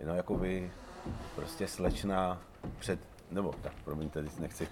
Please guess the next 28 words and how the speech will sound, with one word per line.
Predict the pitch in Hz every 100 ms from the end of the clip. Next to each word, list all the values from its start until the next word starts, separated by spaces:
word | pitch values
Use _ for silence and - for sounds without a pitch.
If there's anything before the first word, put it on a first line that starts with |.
| - - -
tak | - 85 104
to | 104
byla | 98 104
prostě | 101 110 -
slečna | 104 101 95 113
před | 104 - 95
dospěním, | 101 - - 95 85 71 87 113 127 - - 127 - 123 123
ale, | 73 80 80
eh, | 80 78 73 - 50 50 - - -
když | - 76 87 - - - -
jsem | - 90
ji | 92
viděl | 92 98
na | 87 82 87
premiéře, | 113 123 113 80 76 65 - - - - - -
tak | - -
to |
byla | - 71 71
dospělá, | - - 71 - -
dospělá | - - - 82
slečna. | 71 - - - - - - - - -
Tam | - 80
byl | 85 92
ro-, | 87 90 80 85 90 87
rozdíl | 92 90 101
několika | 95 87 101 95 95
měsíců, | 90 85 - 82 -
kdy | 87 87